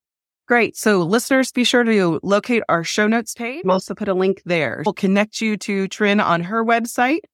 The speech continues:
or you can just visit her website at caregiver heart dot com. Well, thank you so much for joining us today. It's been a pleasure to be able to talk with you about just how those connections can be formed in some really fun ways.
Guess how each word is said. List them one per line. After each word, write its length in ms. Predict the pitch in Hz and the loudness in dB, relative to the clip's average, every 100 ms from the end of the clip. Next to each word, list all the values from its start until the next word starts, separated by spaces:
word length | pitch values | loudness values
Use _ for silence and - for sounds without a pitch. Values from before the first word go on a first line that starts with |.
| _ _ - | _ _ -2
or 420 | 196 202 202 208 - | 2 4 2 0 -4
you 120 | 180 | -8
can 140 | 170 | -6
just 200 | 170 165 | -6 -6
visit 240 | 175 170 165 | -6 -6 -6
her 160 | 180 | -4
website 460 | 185 165 - 185 196 | 0 -2 0 -2 -2
at 120 | - - _ | -6 -8 _
caregiver 440 | - 233 226 220 202 | 0 2 2 2 2
heart 260 | 208 - | 0 -2
dot 260 | 180 175 - | 0 0 0
com. 520 | - 160 147 131 135 - | -4 -2 0 -2 -4 -2
Well, 100 | 220 | -2
thank 240 | - 269 | 0 0
you 100 | 285 | 0
so 220 | 269 262 240 | 0 2 2
much 240 | 233 - | 2 -2
for 140 | 214 | -4
joining 340 | 190 202 202 196 | -2 0 0 -2
us 140 | - | -6
today. 220 | 185 185 | -4 -4
It's 140 | 180 - | -4 -10
been 120 | 185 | -12
a 80 | 180 | -12
pleasure 640 | - 202 196 196 202 190 | -12 -2 0 0 0 -2
to 80 | 180 | -4
be 100 | 185 | -4
able 180 | 175 156 | -4 -4
to 80 | 151 | -6
talk 300 | - 185 - | -4 -4 -4
with 160 | 170 | -8
you 200 | 185 175 | -4 -2
about 360 | 156 160 151 139 _ _ _ | 0 2 2 0 _ _ _
just 200 | - 285 | -4 -2
how 180 | 269 214 | 2 2
those 300 | 202 190 180 | 4 2 -2
connections 720 | - 175 170 185 - 170 160 | -6 -4 -2 -2 -4 -6 -6
can 160 | - 160 | -6 -6
be 140 | 156 | -6
formed 500 | 151 151 160 151 135 | -4 -4 -2 -4 -6
in 140 | 139 139 | -8 -8
some 200 | 151 151 | -10 -10
really 280 | 151 156 156 | -10 -10 -8
fun 320 | - 151 151 | -8 -6 -8
ways. 600 | 143 - - - - | -12 -12 -14 -18 -20